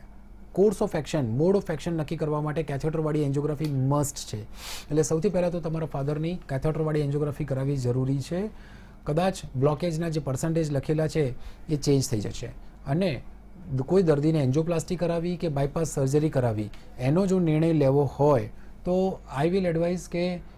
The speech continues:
એવું નથી કે ત્રણ નળી block એટલે bypass surgery જ હોય અને એક નળી block એટલે એન્જિયોપ્લાસ્ટી સારી જ. એ fingerprint જેવું છે. દરેકે દરેક દર્દી માટે એક individualized answer છે. એ દર્દીનું pumping કેવું છે,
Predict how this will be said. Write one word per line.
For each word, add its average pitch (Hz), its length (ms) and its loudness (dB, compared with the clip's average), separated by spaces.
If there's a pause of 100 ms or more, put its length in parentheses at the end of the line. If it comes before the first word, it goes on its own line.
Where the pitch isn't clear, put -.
(180)
એવું 190 180 4
નથી 196 240 0
કે 190 120 0
ત્રણ 175 260 2
નળી 180 220 2
block 165 300 2
એટલે 160 160 0
bypass 139 360 2
surgery 156 320 2
જ 147 60 0
હોય 170 180 4
અને 151 160 0
એક 151 300 -4
નળી 160 180 2
block 156 260 0
એટલે 156 140 0
એન્જિયોપ્લાસ્ટી 143 500 -2
સારી 117 360 0
જ. 95 40 -8 (460)
એ 180 280 2 (100)
fingerprint 156 500 4
જેવું 120 200 2
છે. 110 160 -6
દરેકે 151 340 2
દરેક 156 360 2 (100)
દર્દી 135 320 2
માટે 160 500 0 (380)
એક 160 220 -2
individualized 160 800 4
answer 127 360 2
છે. 110 140 -4
એ 131 240 -2
દર્દીનું 151 420 2
pumping 147 360 0
કેવું 156 260 0
છે, 156 280 0